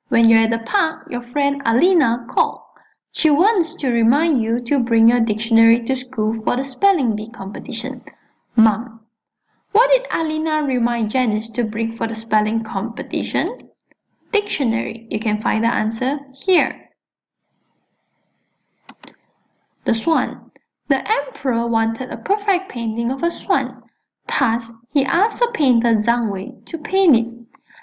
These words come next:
The emperor waited for three years before Zhang Wei painted the perfect swan. The emperor was very angry with the painter. What will he do to Zhang Wei?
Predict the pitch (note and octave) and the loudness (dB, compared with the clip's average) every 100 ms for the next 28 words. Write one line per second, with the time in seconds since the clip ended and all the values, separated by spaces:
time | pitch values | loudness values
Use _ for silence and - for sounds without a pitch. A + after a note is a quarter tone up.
0 | _ - A3 - B4 - E4 B3 B3 A#3 | _ -2 0 -2 -4 -4 -2 0 -2 -4
1 | B3 - - - - G#4 A4 C4 A3 A3+ | -10 -10 -8 -6 2 4 6 6 2 -2
2 | A3 A3+ A#3+ B3 G#3 D4+ F4+ D#4+ A3+ B3 | 0 2 2 2 2 0 -2 -2 -4 -6
3 | - A3 A3+ B3 A#3 B3 C#4 C#4 D#4 - | -8 -8 -4 -2 -2 0 -4 -2 -4 -4
4 | - - G4+ D#4+ - - - - - - | -10 -2 0 0 -2 -10 -20 -20 -20 -20
5 | - A3 - - A#3 C#4+ A#3+ A#3+ G#3+ G#3+ | -4 -2 -2 -2 0 2 2 0 -4 -6
6 | - A3+ A3+ C#4+ C4+ A#3 - A#3 A3 A3+ | -10 -8 0 2 2 -2 -4 -8 -4 -4
7 | B3+ C#4 F4+ - - G4+ G#4+ G4+ - - | -4 -2 -2 -2 -6 -2 -2 -2 -4 -6
8 | - _ _ _ _ - G#4 G4+ G4+ G4 | -10 _ _ _ _ 2 2 2 -2 0
9 | G#4+ G#4 G4+ G4+ G4+ G4+ - A4 A4 D#4 | -6 2 2 4 2 0 0 -2 0 -2
10 | A3 - | -4 -8